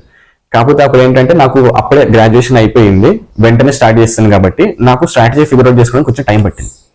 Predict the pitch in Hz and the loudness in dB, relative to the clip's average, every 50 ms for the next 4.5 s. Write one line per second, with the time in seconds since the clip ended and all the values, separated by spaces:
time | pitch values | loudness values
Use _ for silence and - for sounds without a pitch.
0 | _ _ _ _ _ _ _ _ _ _ _ _ 110 110 107 107 110 107 107 - | _ _ _ _ _ _ _ _ _ _ _ _ 0 0 2 2 2 2 2 2
1 | - 127 139 139 143 165 165 - 139 127 - - - 143 147 147 147 - 131 123 | 2 2 2 2 2 0 0 0 0 0 0 0 0 0 0 0 0 2 2 2
2 | 127 127 123 120 117 110 101 101 101 104 - - 113 - - 131 131 131 135 127 | 2 4 2 2 2 0 0 0 0 0 0 -2 -4 -2 -2 0 2 2 2 2
3 | 120 110 117 123 131 135 127 120 123 131 127 127 123 - 123 120 120 113 110 120 | 2 2 2 0 0 0 0 2 2 2 2 0 -2 -2 0 0 0 2 0 -2
4 | 147 185 - - 120 110 113 139 139 | -4 -4 -4 -4 -4 -2 0 0 0